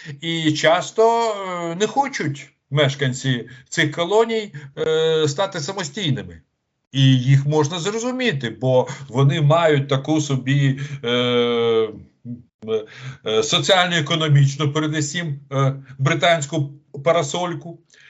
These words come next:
Е, і це, безумовно, м, е, якраз, е, зіграє на те, щоб, е,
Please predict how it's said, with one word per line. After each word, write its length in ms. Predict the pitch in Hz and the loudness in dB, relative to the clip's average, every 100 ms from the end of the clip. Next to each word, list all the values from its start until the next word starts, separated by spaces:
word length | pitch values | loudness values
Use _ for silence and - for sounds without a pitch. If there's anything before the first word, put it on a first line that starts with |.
| 147 139 | -14 -8
Е, 440 | 120 123 127 127 131 139 | -4 0 0 0 -2 -2
і 420 | 151 151 139 135 | 0 2 6 4
це, 460 | 135 147 170 190 170 | 4 2 2 2 0
безумовно, 960 | 139 131 127 131 165 165 139 131 123 127 _ | 0 0 2 2 2 2 4 4 0 -8 _
м, 280 | 104 107 110 110 107 104 139 - - | -16 -12 -12 -12 -14 -14 -14 -12 -8
е, 240 | 110 110 113 | -6 -4 -2
якраз, 680 | 117 120 135 135 135 - 123 | -2 0 2 2 0 -6 -2
е, 240 | 117 113 110 - _ _ | 2 2 2 -8 _ _
зіграє 640 | 110 120 - 165 175 202 | 0 2 4 2 2 0
на 400 | 147 135 135 127 - - _ | 4 4 2 -2 -12 -20 _
те, 160 | 156 151 | -2 0
щоб, 200 | - | 0
е, 40 | 135 | -2